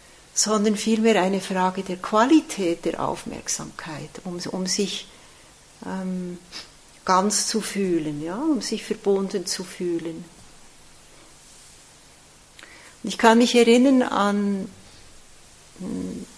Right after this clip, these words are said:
eine Zeit in einem längeren Retreat, also wirklich ein langes, über mehrere Monate, wo so der Moment, wo ich frische,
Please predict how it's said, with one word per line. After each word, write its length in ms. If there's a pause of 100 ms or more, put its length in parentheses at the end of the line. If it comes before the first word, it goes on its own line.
(160)
eine 160
Zeit 500
in 120
einem 220
längeren 460
Retreat, 720
also 280
wirklich 360
ein 120
langes, 520
über 240
mehrere 500
Monate, 760 (1300)
wo 800 (1300)
so 160
der 220
Moment, 760
wo 160
ich 320
frische, 800